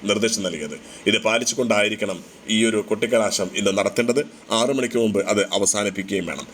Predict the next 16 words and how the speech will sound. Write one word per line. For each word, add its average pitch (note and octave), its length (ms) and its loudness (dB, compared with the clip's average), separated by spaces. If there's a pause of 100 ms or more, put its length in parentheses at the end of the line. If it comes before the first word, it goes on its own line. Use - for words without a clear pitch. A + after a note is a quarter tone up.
(260)
പ്രത്യേകം A2+ 360 2
ശ്രദ്ധിക്കേണ്ടത് A2 640 0
ആരാധനാലയങ്ങൾക്ക് G#2+ 920 2
നേരെ G#2 240 2 (280)
അല്ലെങ്കിൽ A#2+ 300 0
ആരാധനാലയങ്ങൾ A2 880 2
ഉപയോഗിച്ചുകൊണ്ട് G#2+ 640 0 (280)
ഒരു D3 200 4
പ്രചരണവും A2+ 440 0
പാടുള്ളതല്ല G#2+ 760 2
എന്നത് F#2+ 320 0
പ്രത്യേകം G2+ 440 0
ശ്രദ്ധേയമാണ്. F#2 680 -2 (340)
അത് G2+ 280 2
പാലിച്ചുകൊണ്ട് G#2 640 0
വേണം F#2+ 460 -2